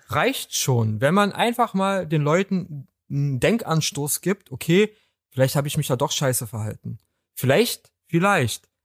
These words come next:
ändert er sich beim ne-, bei, bei, beim nächsten Mal. Vielleicht nimmt er Rücksicht auf einen anderen Menschen.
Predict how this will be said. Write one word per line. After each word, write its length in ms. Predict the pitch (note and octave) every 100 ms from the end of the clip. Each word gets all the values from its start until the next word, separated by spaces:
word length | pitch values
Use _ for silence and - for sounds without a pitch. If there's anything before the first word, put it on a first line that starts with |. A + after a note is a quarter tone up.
| _
ändert 360 | D3 F3+ F3
er 240 | D3 C#3 C3+
sich 420 | A#2 B2+ - - -
beim 200 | B2 B2+
ne-, 180 | C3+ - _ _
bei, 140 | A#2
bei, 140 | A2+
beim 160 | B2 C#3
nächsten 340 | D#3+ G3+ -
Mal. 140 | B2 G#2+
Vielleicht 260 | - D#3
nimmt 140 | F#3+ F#3+
er 100 | F#3
Rücksicht 380 | A#3+ - F#3+ -
auf 120 | D#3+
einen 80 | -
anderen 280 | G3+ G#3+ B2+
Menschen. 420 | A#2 G#2+ -